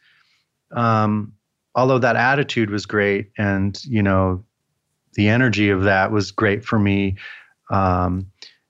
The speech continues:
you know, achieving consistency, uh, was tricky until I had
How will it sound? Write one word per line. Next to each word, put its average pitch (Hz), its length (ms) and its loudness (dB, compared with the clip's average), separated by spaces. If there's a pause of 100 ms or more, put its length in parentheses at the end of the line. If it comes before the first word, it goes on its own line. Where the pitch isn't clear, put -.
(480)
you 131 160 2
know, 107 160 2
achieving 120 920 2 (140)
consistency, 104 1200 0 (1300)
uh, 104 400 2 (120)
was 123 280 0
tricky 151 480 2
until 131 320 0
I 151 100 4
had 139 440 0